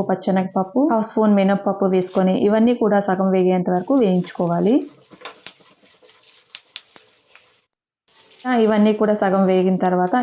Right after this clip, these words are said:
ఇందులోకి ఇప్పుడు కొన్ని జీడిపప్పులు, ఒక నాలుగు పచ్చిమిర్చి చీలికలు, రెండు ఎండుమిరపకాయలు, అలాగే కరివేపాకు, తురిమిన అల్లం కొద్దిగా వేసేసుకొని ఇవన్నీ కూడా బాగా వేగేంత వరకు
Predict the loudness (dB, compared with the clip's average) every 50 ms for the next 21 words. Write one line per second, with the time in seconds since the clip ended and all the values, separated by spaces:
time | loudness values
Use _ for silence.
0 | 2 2 2 4 2 0 0 -2 -4 -2 0 0 2 2 0 0 0 0 2 2
1 | 2 2 0 0 0 0 0 -2 -4 -4 -2 0 0 0 0 -2 -2 -6 -14 -20
2 | -20 -16 -10 -8 -4 -2 0 0 0 2 0 0 2 2 0 0 0 0 -4 -4
3 | -2 0 0 0 0 0 -2 -2 0 2 2 2 2 0 0 0 2 2 0 0
4 | 0 0 0 2 2 2 2 2 2 2 0 2 2 2 2 2 2 2 0 0
5 | -2 -2 -2 0 0 2 2 2 2 2 0 0 -2 -2 -4 -2 0 2 0 0
6 | 0 0 0 0 2 0 0 0 0 -2 -2 0 0 0 0 0 0 -2 0 2
7 | 2 4 4 2 2 0 0 0 2 2 2 2 2 2 2 0 0 0 0 2
8 | 2 2 2 2 0 0 -2 -4 -4 -2 0 2 2 2 2 2 0 2 2 2
9 | 0 0 0 0 0 0 0 0 0 0 0 0 0 2 2 2 2 0 0 0
10 | -2 -2 -4 -2 -2